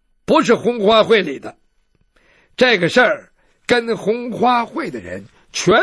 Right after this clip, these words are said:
没有关系。”陆飞清站起身来，就把当年焦温期怎么黑夜报仇，怎么样子以三个人攻一个人，自己怎么样子手下开始留情，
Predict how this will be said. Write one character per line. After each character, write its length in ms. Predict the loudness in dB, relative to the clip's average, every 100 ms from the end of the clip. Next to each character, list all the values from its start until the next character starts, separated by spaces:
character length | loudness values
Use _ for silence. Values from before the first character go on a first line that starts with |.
| 0
没 140 | -4 -4
有 160 | -4
关 360 | -4 -2 -2 -2
系。” 160 | -10 -14 _ _ _ _ _ _ _ _ _ _ -4
陆 240 | 0 0
飞 220 | 0 -2
清 260 | -2 -4 -4
站 260 | -4 -6 -8
起 100 | -6
身 260 | -4 -2
来， 320 | -4 -4 -6 _ _ _ _ _ _
就 140 | 0
把 100 | 0
当 320 | 2 2 0 0
年 240 | -2 0
焦 180 | 2 2
温 220 | 2 -4
期 180 | -2 -2
怎 200 | -4 -8
么 100 | -6
黑 260 | -2 -2
夜 180 | 0 0
报 220 | -2 -6
仇， 400 | -8 -8 -8 -10 _ _ _ _
怎 240 | 2 2 4
么 80 | 2
样 200 | 0 0
子 120 | -4
以 220 | -8 -12
三 340 | -2 0 0
个 60 | -2
人 240 | -6 -8
攻 240 | -4 -4 -4
一 240 | -2 0
个 80 | 0
人， 260 | -6 -12 -18 _ _ _ _ _ -14
自 260 | -2 0 2
己 200 | 0 0
怎 280 | -2 -4
么 120 | -6 -4
样 220 | -2 -2
子 100 | -8
手 340 | -10 -8 -6
下 240 | -4 -4 -6
开 320 | -6 -4 -4
始 180 | -10 -10
留 200 | -8 -6
情， 400 | -6 -6 -10